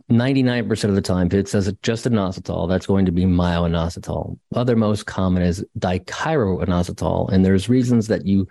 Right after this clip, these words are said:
don't necessarily want to use it. And if you do, it has to be in a very precise amount, and it's probably best off to start with myo-inositol just by itself for a lot of clinical reasons. But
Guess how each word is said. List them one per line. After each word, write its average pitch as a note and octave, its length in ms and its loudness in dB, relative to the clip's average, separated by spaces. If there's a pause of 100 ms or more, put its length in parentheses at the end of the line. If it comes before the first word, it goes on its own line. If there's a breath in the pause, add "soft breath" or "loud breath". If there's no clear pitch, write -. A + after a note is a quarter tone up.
(180 soft breath)
don't A2 200 0
necessarily G#2 340 0
want F#2+ 280 0
to F#2 100 0
use A#2 340 2
it. - 320 -4
And F#2+ 240 2
if F2+ 140 -2
you G2 60 2
do, A#2+ 320 2
it G2 60 0
has G#2 200 -4
to F#2+ 80 -4
be G2 140 -2
in F#2+ 60 0
a G2 60 0
very A2+ 560 0
precise F#2+ 720 -2
amount, A2+ 540 -2
and F#2 180 0
it's F#2 140 -2
probably F#2+ 340 -6
best G2 320 -2 (120)
off - 180 -4
to F#2 80 -8
start - 380 -4
with G2+ 220 -2
myo-inositol F2+ 840 0 (140)
just - 260 -4
by F2+ 160 0
itself E2 380 -2
for - 100 -4
a E2+ 60 2
lot E2+ 240 2
of D#2+ 160 -8 (220)
clinical E2+ 360 0
reasons. F#2+ 380 2
But F#2 220 -2